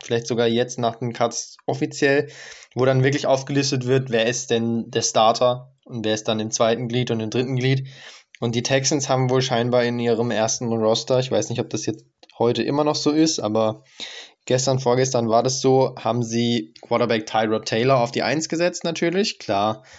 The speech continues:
war zu erwarten, dass sie ja jetzt nicht Deshaun Watson auf die Eins setzen.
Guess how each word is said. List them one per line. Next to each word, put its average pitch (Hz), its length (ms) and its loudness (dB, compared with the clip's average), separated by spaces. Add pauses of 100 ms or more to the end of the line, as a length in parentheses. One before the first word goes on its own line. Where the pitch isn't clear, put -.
(300)
war 107 360 0
zu - 100 -4
erwarten, 110 400 2
dass 123 160 -2
sie 131 80 0
ja 120 140 2
jetzt 117 180 0
nicht 131 200 0
Deshaun 117 300 -2
Watson 117 280 0
auf 127 120 -4
die - 120 -4
Eins 131 240 -2
setzen. 139 420 -2